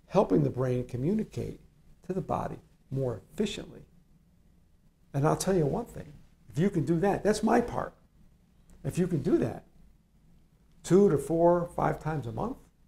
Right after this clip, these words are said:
you will have a better quality of life. You will help every body system work to its fullest potential,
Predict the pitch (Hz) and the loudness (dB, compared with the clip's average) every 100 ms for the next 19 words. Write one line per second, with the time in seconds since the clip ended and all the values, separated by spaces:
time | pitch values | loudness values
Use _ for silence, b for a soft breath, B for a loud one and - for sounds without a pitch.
0 | - - _ _ _ b b - 117 196 | -20 -20 _ _ _ b b -8 0 2
1 | 165 160 139 135 123 120 117 - 110 107 | 6 4 4 -2 -4 -6 -6 -8 -10 -10
2 | 104 107 - - - - - _ _ - | -12 -14 -14 -16 -18 -20 -20 _ _ -20
3 | _ - - - - - _ - - - | _ -20 -20 -20 -20 -20 _ -20 -20 -20
4 | - _ - - - - 139 180 147 147 | -20 _ -20 -20 -20 0 6 8 8 6
5 | 135 135 170 131 120 123 135 - 143 127 | 2 -2 0 2 0 -2 -6 -8 -10 -4
6 | 123 120 - - - - 139 - - - | -4 -4 -8 -20 -12 -6 -6 -6 -16 -20
7 | - - - _ - 147 - 143 113 - | -20 -20 -20 _ -6 -6 -2 -2 -2 -8
8 | 113 - - - | -12 -10 -12 -14